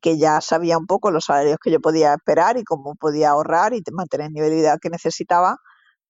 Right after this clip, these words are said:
antes que, que malvivir en una gran ciudad en, en España. Aunque también intenté, busqué trabajo de lo mío de tecnología por España, pero teniendo en cuenta mi experiencia, no encontraba nunca algo equiparable a lo que yo había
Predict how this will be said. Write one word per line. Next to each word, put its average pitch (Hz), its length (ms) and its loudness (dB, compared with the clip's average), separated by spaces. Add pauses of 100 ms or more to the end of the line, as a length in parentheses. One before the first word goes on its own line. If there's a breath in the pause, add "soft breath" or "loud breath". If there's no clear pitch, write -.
(100)
antes 175 400 -2
que, 156 560 0
que 160 100 -4
malvivir 156 540 0
en 165 120 0
una 160 120 0
gran 151 220 0
ciudad 139 420 0 (100)
en, 131 320 -12 (100)
en 147 120 -14
España. 254 400 -2 (240)
Aunque 240 540 2 (420 soft breath)
también 180 460 0
intenté, 220 680 0
busqué 240 320 -4
trabajo 180 460 0
de 180 80 2
lo 175 100 0
mío 180 180 -2
de 180 60 4
tecnología 180 720 0 (460 soft breath)
por 185 160 2
España, 214 500 0 (100)
pero 180 440 2 (180)
teniendo 170 280 0
en 170 60 -6
cuenta 196 280 2
mi 190 100 -4
experiencia, 202 540 0
no 233 340 2
encontraba 247 600 0
nunca 269 420 0
algo 240 180 2
equiparable 226 560 0
a 247 60 2
lo 214 120 0
que 180 140 -4
yo 175 160 2
había 196 400 2